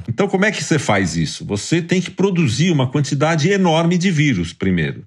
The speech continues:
Como é que eles fazem isso? Eles isolam o vírus e fazem uma cepa de vírus, uma linhagem de vírus que eles guardam lá, que vai ser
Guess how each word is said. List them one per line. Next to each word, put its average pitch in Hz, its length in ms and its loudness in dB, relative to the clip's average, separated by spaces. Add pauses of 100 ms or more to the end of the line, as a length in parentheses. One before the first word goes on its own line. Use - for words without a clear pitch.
Como 170 160 0
é 202 60 0
que 165 80 0
eles 127 160 -2
fazem 90 400 0
isso? 71 240 -4
Eles 101 180 2
isolam 131 580 2
o 107 80 2
vírus 117 760 0
e 127 100 0
fazem 135 480 0
uma 165 180 2
cepa 160 480 0
de 151 160 0
vírus, 95 420 0
uma 82 120 0
linhagem 120 640 2
de 123 140 0
vírus 113 480 0
que - 100 -6
eles 110 160 -2
guardam 95 500 0
lá, 107 440 -2
que 107 100 -6
vai 101 160 -2
ser 107 540 -2